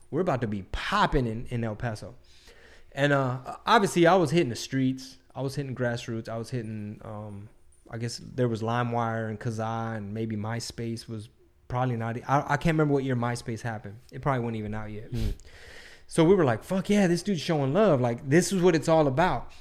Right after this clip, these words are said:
Speaker 1: You're an artist. You go and you make some shit that you think is interesting, and then motherfuckers s-, see that, and they appreciate that, and then they help spread it because it's El Paso."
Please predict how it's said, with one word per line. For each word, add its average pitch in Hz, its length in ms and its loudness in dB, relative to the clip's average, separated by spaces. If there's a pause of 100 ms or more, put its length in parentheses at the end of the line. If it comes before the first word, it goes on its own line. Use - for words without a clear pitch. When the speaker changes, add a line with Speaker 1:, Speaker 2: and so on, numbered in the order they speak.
(100)
Speaker 1:
You're 135 200 4
an 123 100 4
artist. 131 420 0 (180)
You 120 120 -4
go 143 220 2
and 117 100 0
you 110 60 -2
make 143 260 0
some 139 180 -4
shit 135 280 -4
that 127 80 -8
you 127 160 0
think 139 180 -4
is 123 120 -2
interesting, 139 560 -4 (240)
and 120 140 -4
then 117 140 -2
motherfuckers 139 340 0
s-, - 220 -8 (100)
see 196 300 0
that, 120 340 -4 (160)
and 127 140 -4
they 117 60 -2
appreciate 139 600 -4
that, 120 260 -8 (160)
and 127 160 -4
then 131 120 2
they 127 80 0
help 127 260 -4 (540)
spread 180 400 4
it 131 260 -4
because 151 300 2
it's 156 100 -4
El 185 100 10
Paso." 196 460 4